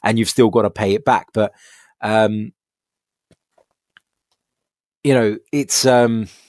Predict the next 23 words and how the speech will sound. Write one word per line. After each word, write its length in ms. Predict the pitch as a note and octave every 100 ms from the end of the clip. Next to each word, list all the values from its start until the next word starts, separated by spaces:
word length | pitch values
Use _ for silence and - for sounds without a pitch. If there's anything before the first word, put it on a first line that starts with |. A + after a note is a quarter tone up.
| -
yeah, 240 | B2 F#2+ - _ _
it's 260 | A2 G#2 B2
an 100 | B2
interesting 480 | C3+ A#2+ - G#2
one. 180 | G2 F#2+ - - - - _ -
Really 380 | B2+ D3 D#3
good 180 | B2 C3
point, 240 | - A#2+ A2+
though, 100 | G2+
from 220 | - G#2
John. 280 | A#2 G#2 G2+
And, 400 | G2+ G2 F#2+ A2
uh, 120 | -
you 180 | - A2
know, 140 | G#2
it 200 | G2+ G#2
could 200 | - A2
be 140 | A#2 G#2
that 100 | A2
Arsenal 440 | G#2+ - G#2+ A2
are, 280 | A#2+ A#2 A2 - - - _
if 220 | C3 B2+
not 260 | E3 F#3